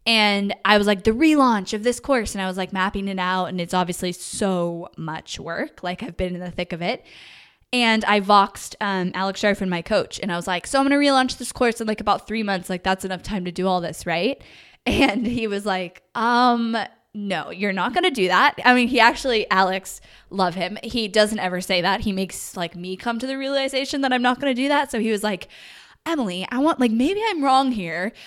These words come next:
but I want you to tell me, like, have you fully gotten your service side of the business and agency to the point where you're doing nothing? And, like, you,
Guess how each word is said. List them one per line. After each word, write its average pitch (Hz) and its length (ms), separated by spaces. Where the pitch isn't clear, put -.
but 240 80
I 254 80
want 285 160
you 294 120
to 285 80
tell 233 280
me, 202 160
like, 196 180
have 214 200
you 214 120
fully 262 440
gotten 202 440
your 175 480
service 262 520
side 202 280
of 202 60
the 196 80
business 240 500
and 202 400
agency 254 480
to 208 140
the 208 80
point 214 260
where 208 100
you're 196 200
doing 185 260
nothing? 170 400
And, 202 100
like, 190 200
you, 226 540